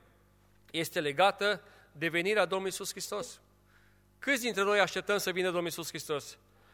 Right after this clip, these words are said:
Probabil când trecem prin necazuri, prin probleme, zicem: "Doamne, vino pentru că mi este prea greu." Dar și atunci când îți merge bine, gândul și dorința noastră să fie legată de cer, slăvit să fie Domnul. Aș vrea să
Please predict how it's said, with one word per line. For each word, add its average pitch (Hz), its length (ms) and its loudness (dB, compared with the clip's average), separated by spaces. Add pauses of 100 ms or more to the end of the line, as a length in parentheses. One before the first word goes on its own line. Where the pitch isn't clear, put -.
(360)
Probabil 202 340 4
când 196 200 -2
trecem 202 320 0
prin 180 140 -10
necazuri, 190 640 -2
prin 175 140 -10
probleme, 190 540 -2 (320)
zicem: 160 200 -8
"Doamne, 190 300 6
vino 190 260 2
pentru 170 260 0
că 170 120 0
mi 175 120 0
este 170 180 -4
prea 165 160 -2
greu." 160 320 -2 (560)
Dar 147 120 -2
și - 80 -2
atunci 202 400 2
când 170 120 -2
îți 151 140 -4
merge 175 280 0
bine, 180 400 -4 (320)
gândul 190 380 4
și 185 120 -2
dorința 180 360 2
noastră 175 260 4
să 160 140 -4
fie 180 180 -2
legată 165 380 2
de 156 100 0
cer, 165 200 2
slăvit 170 320 -2
să 180 100 -2
fie 180 120 -2
Domnul. 165 340 2 (400)
Aș 147 140 -2
vrea 220 140 6
să 202 360 2